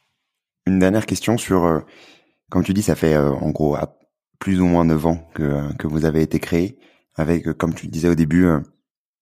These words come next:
beaucoup de recherche et développement, beaucoup de, de, j'imagine, d'investissement pour, euh, se permettre d'arriver là où vous êtes aujourd'hui à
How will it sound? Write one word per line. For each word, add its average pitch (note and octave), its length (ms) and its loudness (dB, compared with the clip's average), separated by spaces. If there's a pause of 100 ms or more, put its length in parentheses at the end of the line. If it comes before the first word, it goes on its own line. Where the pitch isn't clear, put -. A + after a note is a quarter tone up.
(300)
beaucoup F#2+ 260 0
de F#2 40 0
recherche F2+ 340 0
et E2+ 40 -4
développement, F2 640 0 (480)
beaucoup F#2+ 340 -4
de, D#2+ 420 -4 (300)
de, C#2+ 260 -8 (100)
j'imagine, D#2+ 340 0
d'investissement E2+ 680 0
pour, D#2+ 320 0
euh, D2 100 -4 (420)
se - 160 -2
permettre F2 480 2
d'arriver D#2+ 360 2
là E2 120 4
où D#2 60 -2
vous D2+ 120 -4
êtes E2 120 -4
aujourd'hui D#2+ 360 -2
à D2 300 -2